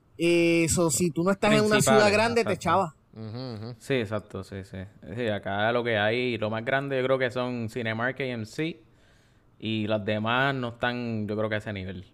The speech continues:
Speaker 2: O sea,
Speaker 3: Sí,
Speaker 2: hay
Speaker 3: sí.
Speaker 2: varias más,
Speaker 3: Hay mo-,
Speaker 2: hay
Speaker 3: hay,
Speaker 2: varias
Speaker 3: hay un
Speaker 2: más,
Speaker 3: montón
Speaker 2: pero
Speaker 3: más, pero... no están al mismo nivel. Igual aquí en
Speaker 2: Ajá.
Speaker 3: Georgia, en Georgia hay un montón, pero la más dura es A M C y,
Speaker 2: Ajá.
Speaker 3: y, y Regal.
Speaker 2: Que de hecho, ahora, ahora A M C también tiene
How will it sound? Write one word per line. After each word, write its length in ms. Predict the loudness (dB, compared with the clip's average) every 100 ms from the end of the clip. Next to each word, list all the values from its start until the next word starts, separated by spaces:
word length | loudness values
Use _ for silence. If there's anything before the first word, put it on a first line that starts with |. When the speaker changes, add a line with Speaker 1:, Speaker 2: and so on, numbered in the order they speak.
| _
Speaker 2:
O 40 | -4
sea, 120 | 0
Speaker 3:
Sí, 40 | 2
Speaker 2:
hay 60 |
Speaker 3:
sí. 40 | 4
Speaker 2:
varias 320 | 4 4 0
más, 320 | 0 0 2
Speaker 3:
Hay 100 | 2
mo-, 120 | 2
Speaker 2:
hay 100 | 0
Speaker 3:
hay, 40 | 0
Speaker 2:
varias 220 | 0 0
Speaker 3:
hay 60 | 2
un 40 |
Speaker 2:
más, 100 | 0
Speaker 3:
montón 160 | 0 0
Speaker 2:
pero 120 | 2
Speaker 3:
más, 100 | 0
pero... 120 | 0 -2
no 80 | -2
están 200 | -4 -2
al 80 |
mismo 240 | -2 -4 -4
nivel. 140 | -6
Igual 240 | -2 0 2
aquí 80 |
en 60 | 2
Speaker 2:
Ajá. 80 | 2
Speaker 3:
Georgia, 200 | 0 -2
en 60 | -4
Georgia 240 | -4 -4
hay 80 | -4
un 80 | -4
montón, 380 | -6 -6 -6
pero 260 | -2 0 2
la 180 | 0 -2
más 300 | -4 -8 -6
dura 300 | -4 -2 -2
es 100 | -4
A 40 |
M 80 | -6
C 160 | -6 -6
y, 560 | -4 -6 -8 -8 -8 -8
Speaker 2:
Ajá. 360 | -6 -4 -4 -6
Speaker 3:
y, 160 | -8 -10
y 100 | -8
Regal. 340 | -2 0 4
Speaker 2:
Que 80 | 6
de 140 | 6
hecho, 160 | 4 4
ahora, 400 | 4 6 6 6
ahora 280 | 4 4 4
A 80 | 4
M 180 | 2 0
C 160 | -2
también 440 | 0 0 2 0 0
tiene 1200 | 0 0 2 2 2 2 0 0 0 -2 -4